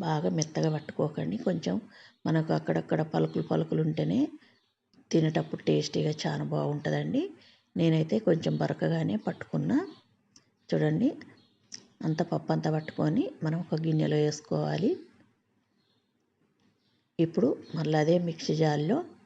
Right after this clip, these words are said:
మనం ఉల్లి-, ఎల్లిపాయలు, అల్లం, జీలకర్ర, కొన్ని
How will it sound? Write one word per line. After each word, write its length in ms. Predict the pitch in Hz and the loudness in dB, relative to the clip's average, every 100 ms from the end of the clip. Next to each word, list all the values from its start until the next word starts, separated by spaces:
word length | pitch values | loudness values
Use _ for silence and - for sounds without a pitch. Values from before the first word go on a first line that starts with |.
| _ _ _ - | _ _ _ -4
మనం 200 | 160 233 349 - - _ _ - - - 156 | 0 0 0 -12 -20 _ _ -12 -12 -2 2
ఉల్లి-, 260 | 160 160 - 151 | 2 0 4 4
ఎల్లిపాయలు, 560 | 156 160 175 170 165 214 156 | 6 4 4 4 4 2 4
అల్లం, 300 | 151 160 214 180 160 | 2 2 -2 -4 -2
జీలకర్ర, 420 | 156 160 160 208 320 - - - | -2 0 0 2 -2 -4 -16 0
కొన్ని 220 | 175 170 | 0 2